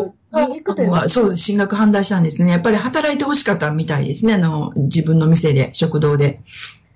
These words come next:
Speaker 1: あー、手が足らない。
Speaker 2: うん、手が足らないからって。
Speaker 1: なるほどね。うん。
Speaker 2: でも、まあ、そこを、あの、どうしても行きたかったんで、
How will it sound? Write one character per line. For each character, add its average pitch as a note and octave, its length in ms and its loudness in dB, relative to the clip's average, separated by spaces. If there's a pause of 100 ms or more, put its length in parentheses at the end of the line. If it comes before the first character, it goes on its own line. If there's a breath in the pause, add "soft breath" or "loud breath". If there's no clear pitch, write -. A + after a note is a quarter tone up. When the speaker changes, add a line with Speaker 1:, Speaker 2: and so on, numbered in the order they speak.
(240 loud breath)
Speaker 1:
あ E3+ 1000 -12 (100)
ー、 - 40 -20
手 E3+ 80 -18
が D#3+ 100 -14
足 D#3 100 -20
ら F#3 240 -14
な F3+ 80 -14
い。 - 40 -16
Speaker 2:
う G#3 200 4
ん、 F3+ 40 2
手 F#3+ 80 2
が F#3+ 100 2
足 F3 80 -4
ら F3+ 160 0
な F3 140 4
い D3+ 60 -2
か D#3+ 100 -2
ら D3+ 60 -2
っ D3+ 40 -6
て。 - 40 -8
Speaker 1:
な - 40 -18
る E3+ 40 -20
ほ F3+ 80 -18
ど G#3 60 -8
ね。 - 180 -10 (580)
う - 20 -8
ん。 - 20 -4
Speaker 2:
で C#4+ 80 0
も、 A#3+ 160 2
ま G#3+ 120 4
あ、 G3 60 0
そ G#3 120 -2
こ C4+ 200 0
を、 F#3 80 2
あ E3 60 0
の、 E3 240 -2
ど F#3 100 -2
う G3 60 2
し - 40 0
て B3 60 0
も A3 60 2
行 G#3 80 0
き - 40 -10
た A#3 120 -2
か G#3 100 -4
っ E3+ 100 -6
た D#3+ 120 -4
ん D#3+ 120 -2
で、 F#3 400 -2